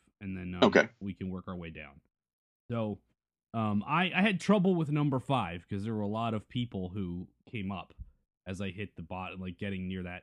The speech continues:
Speaker 1: part of my list. So I have an honorable mention, and we'll just, I'll throw him out there, and I'll tell you who my number five is. The honorable mention, and I approached, I tried to approach this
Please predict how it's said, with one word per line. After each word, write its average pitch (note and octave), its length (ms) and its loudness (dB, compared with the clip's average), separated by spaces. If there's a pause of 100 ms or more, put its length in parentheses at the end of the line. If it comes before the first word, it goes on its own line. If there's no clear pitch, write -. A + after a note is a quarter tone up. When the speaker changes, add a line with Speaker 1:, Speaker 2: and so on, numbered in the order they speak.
Speaker 1:
part G2+ 220 -4
of F2 80 -4
my E2 140 -10
list. F2 360 -14 (540)
So G2 120 -2
I A2+ 120 -2
have D3+ 160 4
an C#3+ 100 -2
honorable D#3+ 460 6
mention, C3 440 0
and A2+ 120 -4
we'll A2 100 0
just, A2 260 -6 (200)
I'll G#2 160 -6
throw B2+ 260 0
him A#2 140 2
out G#2+ 240 -2
there, F2 340 -8
and F2 120 -10
I'll F2+ 100 -6
tell A2 160 -6
you G2 120 -2
who G2+ 40 -2
my F#2+ 80 -4
number F#2 280 -6
five E2+ 200 -8
is. F2+ 80 -12
The G2 120 -12
honorable D#3 360 2
mention, B2+ 440 0 (420)
and A#2+ 80 -8
I C#3+ 60 2
approached, E3 540 2
I C3+ 60 -4
tried E3+ 280 0
to F#3+ 60 6
approach C#3+ 400 0
this C3 280 -2